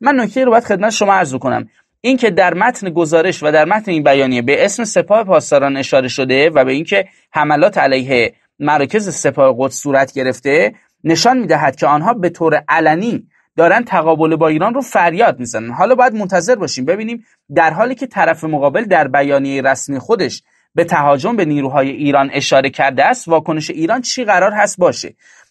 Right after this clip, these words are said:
یه چیز دیگر هم خدمت شما عرض بکنم. ما نیروهایی در عراق و سوریه داریم، اینها آرزوشون هست بتونن کارهایی بکنن، این نیروها از عراق و سوریه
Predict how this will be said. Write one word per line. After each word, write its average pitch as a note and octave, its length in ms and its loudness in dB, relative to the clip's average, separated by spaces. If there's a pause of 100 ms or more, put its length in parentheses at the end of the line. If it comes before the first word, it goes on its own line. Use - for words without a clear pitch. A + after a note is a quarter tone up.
یه C#4+ 140 0
چیز C4+ 220 0
دیگر A#3 300 2
هم B3 80 2
خدمت G#3 300 -2
شما G3+ 260 0
عرض F#3+ 220 0
بکنم. D#3+ 300 0
ما F#3+ 120 0
نیروهایی G3+ 480 0
در F3 180 2
عراق E3 280 4
و A3 60 -4
سوریه E3 360 -2
داریم، C#3 280 -2
اینها D#3+ 220 -2
آرزوشون D#3 640 0
هست G#2 280 -6 (280)
بتونن F3+ 340 0
کارهایی E3 420 2
بکنن، C3 380 -4
این F#3 160 -6
نیروها E3+ 280 0
از C#3 240 0
عراق C#3+ 240 0
و C#3+ 60 -4
سوریه C#3+ 520 -2